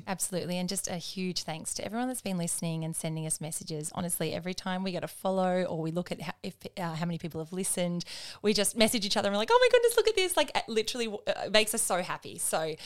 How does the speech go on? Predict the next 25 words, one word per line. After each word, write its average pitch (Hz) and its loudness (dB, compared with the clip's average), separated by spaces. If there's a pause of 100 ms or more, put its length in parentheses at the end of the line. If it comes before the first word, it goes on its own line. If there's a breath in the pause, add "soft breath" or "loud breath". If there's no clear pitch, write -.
(180 loud breath)
just - -2
a 175 -6
big, 160 -8
big 175 -12
thank 151 -8
you 143 -10
to - -6
each - -8
and 151 -6
every 147 -12
one - -10
of 151 -12
you 151 -10
who's 160 -10
been - -10
supporting - -8
us. - -8 (1120 loud breath)
So 285 0 (380 loud breath)
we 302 -6
thought 453 0
before 277 2
we 381 2
dive 175 0
in, 233 -4 (260 loud breath)
um, 190 2